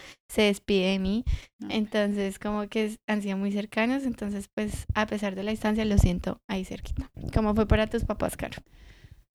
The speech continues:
Speaker 2: Pues mira, yo creo que para mi papá fue una excelente noticia, porque él,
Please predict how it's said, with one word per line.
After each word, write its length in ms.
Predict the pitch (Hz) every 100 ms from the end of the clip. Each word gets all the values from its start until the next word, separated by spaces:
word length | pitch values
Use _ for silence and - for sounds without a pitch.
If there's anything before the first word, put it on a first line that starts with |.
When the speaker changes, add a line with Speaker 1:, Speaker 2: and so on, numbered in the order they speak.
| _ _ -
Speaker 2:
Pues 240 | 208 202
mira, 320 | 220 214 202
yo 920 | 208 240 262 285 302 311 311 311 302 - - 294 285 - - - - - - -
creo 320 | 214 220 214
que 120 | 226
para 260 | 214 202 196
mi 140 | 196
papá 520 | 196 190 - 196 196
fue 720 | 202 - 196 196 202 202 - _ -
una 180 | 214 208
excelente 600 | - 202 190 196 196 196
noticia, 760 | 190 185 196 - 185 220 294 - - -
porque 540 | - 202 202 202 202 208
él, 320 | 214 214 226